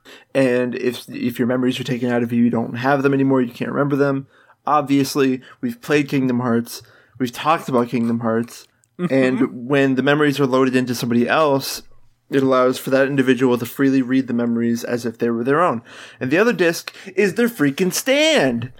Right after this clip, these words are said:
Speaker 1: And they can do the same
Speaker 2: What?
Speaker 1: thing with the stand discs. You take a stand from one person, give it to somebody else, or just not, or just put 'em in a tire.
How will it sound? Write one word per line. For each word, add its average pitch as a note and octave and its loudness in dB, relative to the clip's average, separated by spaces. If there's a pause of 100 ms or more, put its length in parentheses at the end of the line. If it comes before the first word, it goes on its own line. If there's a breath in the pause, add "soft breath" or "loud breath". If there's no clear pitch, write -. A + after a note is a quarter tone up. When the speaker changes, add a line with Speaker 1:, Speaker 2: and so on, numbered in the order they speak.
(160 soft breath)
Speaker 1:
And E3+ 0
they F3+ 2
can F3 -12
do G3+ 0
the A3+ 0
same A#3 0
Speaker 2:
What? A#3 0
Speaker 1:
thing G3 -2
with A3+ -2
the B3+ -2
stand D4+ 0
discs. C3+ -4
You G3+ -2
take A#3+ -2
a A#3+ -2
stand A#3+ -2
from A#3 2
one B3 -2
person, A3+ 0
give G3+ -2
it F#3+ -10
to G3 -12
somebody G#3+ 0
else, B3 2
or - 0
just A4 -2
not, C#3 2
or A#3 4
just E4+ 0
put G3+ 0
'em E3+ -2
in C#3+ 2
a B2 -4
tire. C3+ 2